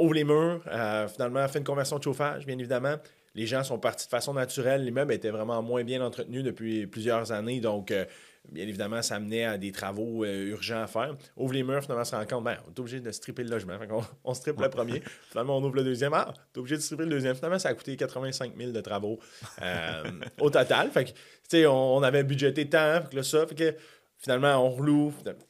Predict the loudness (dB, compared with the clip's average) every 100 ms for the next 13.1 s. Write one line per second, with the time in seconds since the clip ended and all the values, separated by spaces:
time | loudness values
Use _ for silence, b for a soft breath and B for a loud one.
0 | _ -2 4 6 6 2 2 2 2 2
1 | 2 0 0 -2 -2 -4 -8 -10 -4 -2
2 | -2 -4 -8 -4 -2 -2 -4 -4 -4 -4
3 | -4 -6 -6 -8 -12 b b b b -16
4 | -16 -12 -4 -2 -2 -2 -4 0 0 0
5 | -2 -2 -2 -2 -2 0 2 2 0 -8
6 | _ _ -6 -2 0 0 2 0 -2 -2
7 | -2 -2 -4 -4 -6 -8 -4 -4 -4 -4
8 | -4 -4 -6 -8 -14 _ 0 0 -6 B
9 | B B -4 -2 0 0 -2 -2 -4 -4
10 | -2 -2 -4 -6 -6 -6 -2 0 0 0
11 | -6 -6 -6 -6 -10 -14 -16 -14 -6 -6
12 | -4 -6 -8 -8 -10 -12 _ -12 -10 -6
13 | -6